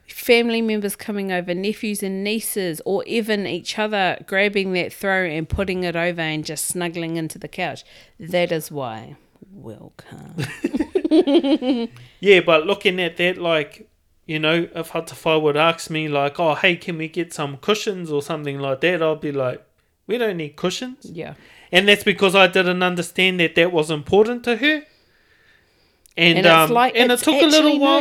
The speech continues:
Speaker 1: new.
Speaker 2: for
Speaker 1: It's taken a
Speaker 2: Yeah,
Speaker 1: hell
Speaker 2: it's
Speaker 1: of a long
Speaker 2: taken a
Speaker 1: time.
Speaker 2: while.
Speaker 1: Like, the only reason why our home isn't where I'd want it to be, um, like, aesthetically, is because we're moving back to New Zealand. There's no point in doing it.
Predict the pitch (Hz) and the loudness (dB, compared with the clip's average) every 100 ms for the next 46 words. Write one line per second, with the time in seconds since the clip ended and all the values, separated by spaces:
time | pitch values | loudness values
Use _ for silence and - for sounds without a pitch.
0 | 233 - 240 247 - - 381 403 359 247 | 2 2 2 2 0 -2 -4 -2 -4 -2
1 | 349 320 392 359 339 247 - 175 - 233 | -2 0 0 0 0 0 0 0 -2 -2
2 | 214 269 285 175 156 175 180 165 - _ | -2 0 0 -2 -4 -2 0 -2 -6 _
3 | _ _ 175 208 - 254 254 240 240 233 | _ _ -4 -2 0 0 0 0 -2 -2
4 | 214 202 190 185 131 170 170 196 180 175 | -4 -2 -2 -2 -2 -2 -4 -6 -6 -4
5 | 170 175 - _ _ _ _ - 202 196 | -4 -6 -10 _ _ _ _ -2 -2 0
6 | 175 151 156 160 180 165 156 - 160 160 | -2 -2 -6 -4 0 0 0 -2 -4 -4
7 | 151 156 170 - 165 160 151 147 143 - | -6 -6 -6 -8 -14 -6 -4 -4 -8 -8
8 | 151 143 139 135 139 131 127 127 - 143 | -8 -8 -8 -10 -12 -12 -14 -16 -16 -12
9 | 143 151 - - 185 190 180 - 143 151 | -10 -10 -10 -10 -8 -6 -8 -8 -10 -10
10 | - 151 - 156 175 165 156 147 143 139 | -10 -10 -8 -10 -8 -8 -8 -10 -14 -16
11 | 135 - 131 131 156 - 147 143 - 135 | -16 -14 -14 -14 -14 -14 -18 -16 -16 -16
12 | 143 - 170 175 170 156 139 127 135 | -14 -10 -8 -8 -10 -10 -12 -14 -16